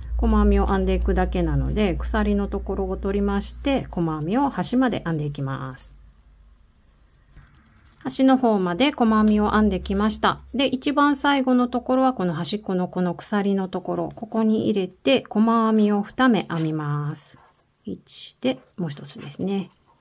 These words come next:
二と編みます。で、マーカーつけたところから順番に数えまして、今の目までが三十四目に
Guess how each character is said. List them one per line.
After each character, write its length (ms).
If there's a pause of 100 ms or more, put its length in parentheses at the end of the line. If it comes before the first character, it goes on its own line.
(600)
二 500
と 200 (180)
編 120
み 80
ま 160
す。 160 (400)
で、 100
マ 180
ー 40
カ 120
ー 40
つ 100
け 140
た 140
と 120
こ 140
ろ 80
か 100
ら 140
順 300
番 180
に 100
数 240
え 60
ま 140
し 40
て、 100
今 280
の 80
目 340
ま 200
で 160
が 180
三 260
十 220
四 200
目 120
に 140